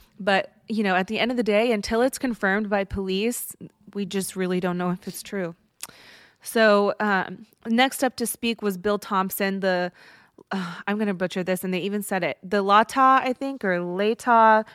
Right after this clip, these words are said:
County prosecutor. Um, he announced that there are four counts of first-degree murder being charged against him, plus felony burglary with the intent to commit the crime of murder. So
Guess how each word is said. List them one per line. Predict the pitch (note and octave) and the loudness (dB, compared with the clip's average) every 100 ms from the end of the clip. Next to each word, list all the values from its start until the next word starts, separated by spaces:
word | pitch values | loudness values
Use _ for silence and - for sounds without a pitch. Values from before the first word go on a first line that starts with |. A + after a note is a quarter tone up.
| - | -4
County | B3 A#3 A3 | 0 2 0
prosecutor. | - F#3 - - A3+ A3 A#3+ C#4+ _ - - - - - - G#3+ | -2 -4 -4 -6 -4 -2 -4 -10 _ -20 -20 -20 -20 -20 -4 2
Um, | G3+ G3+ | 2 2
he | G3+ B3+ B3+ | -2 -2 0
announced | B3 A3+ A3 A3 - | 0 2 2 0 0
that | G#3 F#3+ | -2 0
there | G3+ - | 0 2
are | G3+ G#3+ | 4 2
four | A3 - A3+ C#4+ | 0 0 2 2
counts | - B3+ A#3 A#3 - | 0 0 2 0 -2
of | G3 - | -6 -6
first-degree | G#3 G3+ - G#3+ G#3 | -6 -6 -4 -2 0
murder | G3 F3+ F3 F3 F3+ | 0 -2 -2 -2 -4
being | F#3+ F3+ F#3 | -4 -6 -6
charged | F#3+ F3 F3 - | -4 -4 -4 -8
against | F3+ F3 - | -8 -8 -8
him, | F#3+ F3 | -10 -10
plus | - A#3 B3+ - | -2 2 2 -2
felony | - A3 A#3 C4+ C4+ | -2 0 0 -2 -6
burglary | G#3 G#3 G#3 G3+ F3+ E3+ E3+ | -2 0 0 -2 -2 -2 -4
with | F3+ - | -6 -8
the | G3 | -8
intent | F#3+ F#3+ A3 A3 - | -8 -8 -8 -8 -10
to | |
commit | A#3 A#3+ G#3+ G3+ G3+ | -8 -8 -4 -6 -6
the | G3+ | -10
crime | - G3 F3+ F3+ - | -6 -2 -2 -2 -6
of | E3+ | -10
murder. | E3+ D#3+ D3 D#2 G#3+ _ _ - - - - _ | -8 -8 -6 -8 -12 _ _ -20 -20 -20 -20 _
So | - A3 G3+ F#3+ | -2 2 4 2